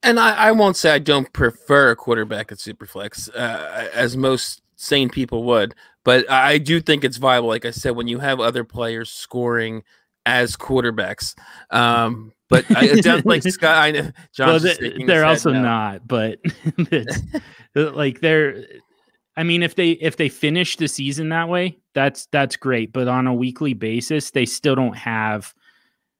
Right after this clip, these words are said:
Speaker 2: the floor ceiling that, that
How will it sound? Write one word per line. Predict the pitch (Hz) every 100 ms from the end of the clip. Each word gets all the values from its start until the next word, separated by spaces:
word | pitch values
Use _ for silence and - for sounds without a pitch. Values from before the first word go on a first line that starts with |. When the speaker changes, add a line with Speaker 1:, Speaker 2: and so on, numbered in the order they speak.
| -
Speaker 2:
the | 131
floor | - 131 120 113
ceiling | - 123 113 107 101 - _ _ _ _ _ _
that, | 120 113 101 -
that | 127 110 120 104